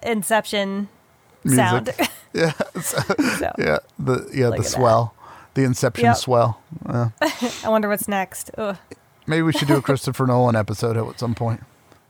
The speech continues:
Speaker 1: Also, I wouldn't mind doing, like, a, uh, Robert, uh, Eggers.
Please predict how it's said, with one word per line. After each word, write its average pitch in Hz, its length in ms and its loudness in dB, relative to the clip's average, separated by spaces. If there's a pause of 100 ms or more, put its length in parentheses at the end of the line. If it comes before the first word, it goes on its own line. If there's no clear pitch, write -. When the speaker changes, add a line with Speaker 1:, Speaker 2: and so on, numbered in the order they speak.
(240)
Speaker 1:
Also, 233 180 -2
I 208 120 0
wouldn't 247 200 0
mind 202 200 -2
doing, 196 320 -4
like, 196 220 -6
a, - 300 -4 (720)
uh, 180 340 -2 (400)
Robert, 202 480 -2 (140)
uh, 190 320 0
Eggers. 240 480 -6